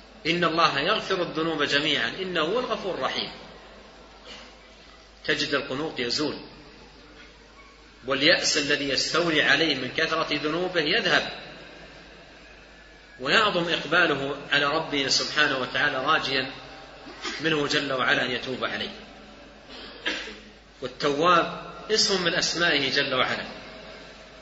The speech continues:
وتوبته على عبده هي توبة على العبد بالتوفيق للتوبة، وتوبة على العبد بقبول التوبة،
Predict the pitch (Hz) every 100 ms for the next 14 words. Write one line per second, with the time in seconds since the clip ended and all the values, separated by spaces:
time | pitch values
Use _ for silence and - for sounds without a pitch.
0 | - - - - - - - 135 135 196
1 | 202 202 196 175 165 135 156 165 160 202
2 | 202 208 202 233 233 - - - - -
3 | - - - - - - - - - -
4 | - - 139 143 180 196 185 170 160 139
5 | 127 - - - - 147 147 160 160 185
6 | - 160 160 202 208 196 - 196 214 220
7 | 233 - - - - - - - - -
8 | - - - 143 135 196 202 185 175 160
9 | 147 135 160 160 202 214 185 190 190 254
10 | 160 - 127 104